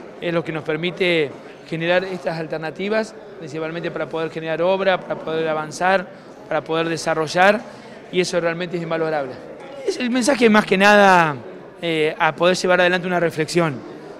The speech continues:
que, mm, no es un contexto fácil, que hay que trabajar en el día a día.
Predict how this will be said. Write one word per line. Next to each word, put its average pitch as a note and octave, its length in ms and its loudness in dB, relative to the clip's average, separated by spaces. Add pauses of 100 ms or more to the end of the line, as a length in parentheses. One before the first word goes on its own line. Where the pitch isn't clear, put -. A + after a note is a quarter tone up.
(260)
que, E3 280 -2
mm, D3+ 500 -10
no F#3 80 -4
es G3+ 120 -4
un F#3 260 -4
contexto F3 400 -6
fácil, G#3+ 480 0 (640)
que F3+ 100 -2
hay F3+ 40 0
que F3+ 100 0
trabajar E3+ 360 0
en F3+ 80 -2
el E3 160 -6
día E3+ 160 0
a E3 40 0
día. G#3 380 0